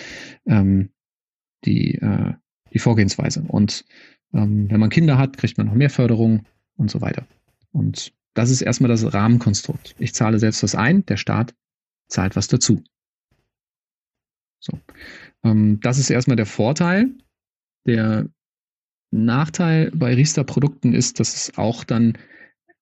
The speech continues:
ähnlich verbindlich ist wie bei Rürup, dass man, man kann zwar kündigen,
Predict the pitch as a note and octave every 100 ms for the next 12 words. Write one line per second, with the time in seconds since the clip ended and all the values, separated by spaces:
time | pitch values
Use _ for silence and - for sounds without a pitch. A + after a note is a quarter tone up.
0 | - G#2+ C3 E3+ E3+ - C#3 C3 D#3 D3
1 | C#3 - B2 A#2+ A2+ A2 - - B2 E3
2 | A#3+ - _ _ _ - - B2 A2+ A2+
3 | A#2+ _ _ _ - G#2+ - C3+ D#3+ -
4 | F#3 - - D3 F#3+ G3+ A3 C4 -